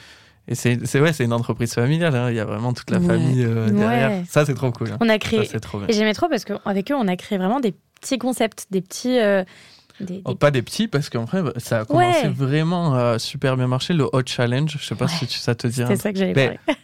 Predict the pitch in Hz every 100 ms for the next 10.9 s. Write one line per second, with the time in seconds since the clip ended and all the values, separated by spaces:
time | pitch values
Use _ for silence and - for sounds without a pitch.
0 | - 104 123 139 - 120 180 214 214 226
1 | - - _ 202 202 185 - 214 208 202
2 | 202 196 180 190 180 208 214 208 202 190
3 | 175 175 - 170 160 110 104 - _ _
4 | - - 170 170 190 226 - - - 214
5 | 190 208 294 - 214 190 175 165 170 220
6 | 302 190 175 254 277 214 208 220 214 208
7 | 185 202 196 208 208 254 233 202 233 226
8 | 196 185 190 185 190 180 170 170 _ _
9 | _ _ _ _ _ _ 202 175 180 185
10 | 196 185 170 214 214 120 113 117 90